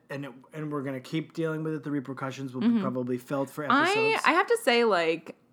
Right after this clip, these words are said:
Speaker 2: I love that this, this bothered you so much, like, in a good way. Like, I think that's a good thing that it really bothered you. I think that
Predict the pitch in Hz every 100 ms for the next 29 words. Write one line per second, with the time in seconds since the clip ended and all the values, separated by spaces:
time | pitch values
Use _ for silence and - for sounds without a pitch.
0 | - 214 226 170 190 220 254 240 202 190
1 | 160 - - 196 185 160 170 156 190 226
2 | 285 320 330 381 370 415 415 - - _
3 | 226 214 180 175 - _ _ 247 220 196
4 | 202 170 92 69 180 190 - 196 165 185
5 | 208 190 180 160 127 165 160 123 - 170
6 | 143 - 165 143 156 147 139 101 92 -
7 | - 147 139 147 147 135 180 185 185 190
8 | 180 160 -